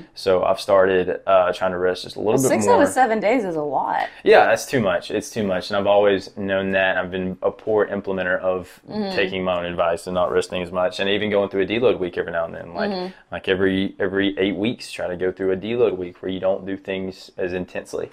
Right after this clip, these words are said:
Speaker 2: Right.
Speaker 1: I'm gonna try to do that. Uh,
Speaker 2: We need a podcast on deload week and how that
Speaker 1: Oh, yeah. We
Speaker 2: Yeah.
Speaker 1: can talk about a lot of that.
Speaker 2: Cool.
Speaker 1: Yeah.
Speaker 2: Um,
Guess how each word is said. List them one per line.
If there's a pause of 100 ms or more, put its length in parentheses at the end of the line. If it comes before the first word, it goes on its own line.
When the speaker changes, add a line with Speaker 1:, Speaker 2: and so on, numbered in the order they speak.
(140)
Speaker 2:
Right.
Speaker 1:
I'm
gonna
try
to
do
that.
Uh,
Speaker 2:
We
need
a
podcast
on
deload
week
and
how
that (140)
Speaker 1:
Oh,
yeah.
We
Speaker 2:
Yeah.
Speaker 1:
can
talk
about
a
lot
of
that.
Speaker 2:
Cool. (100)
Speaker 1:
Yeah. (320)
Speaker 2:
Um,